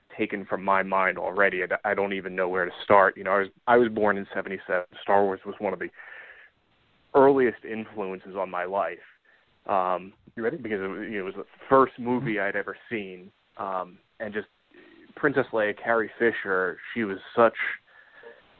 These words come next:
Speaker 1: a role model in so many ways. You know, she was my first crush.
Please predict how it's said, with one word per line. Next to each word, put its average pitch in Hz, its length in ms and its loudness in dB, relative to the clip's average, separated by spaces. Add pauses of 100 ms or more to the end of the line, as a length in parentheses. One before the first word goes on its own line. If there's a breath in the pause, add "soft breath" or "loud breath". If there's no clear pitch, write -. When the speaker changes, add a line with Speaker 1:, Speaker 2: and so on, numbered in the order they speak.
(720)
Speaker 1:
a 117 100 8
role 117 300 6
model 95 380 0
in 87 160 -16
so 104 100 -6
many 87 160 -10
ways. 90 320 -8
You - 120 -16
know, - 120 -14
she 123 60 -8
was 104 120 -8
my 98 180 -6
first 104 240 -8
crush. 107 300 2